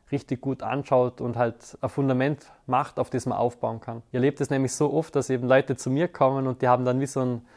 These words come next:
so ein Flickwerk, so ein Flickenteppich. Und da sind ganz oft so riesen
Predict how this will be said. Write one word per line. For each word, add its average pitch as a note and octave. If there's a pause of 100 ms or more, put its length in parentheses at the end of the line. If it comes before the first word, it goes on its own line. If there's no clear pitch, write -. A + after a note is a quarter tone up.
(220)
so -
ein -
Flickwerk, B2
so -
ein G#2+
Flickenteppich. A#2+ (400)
Und A#2+
da B2
sind B2+
ganz C3+
oft -
so C3
riesen C3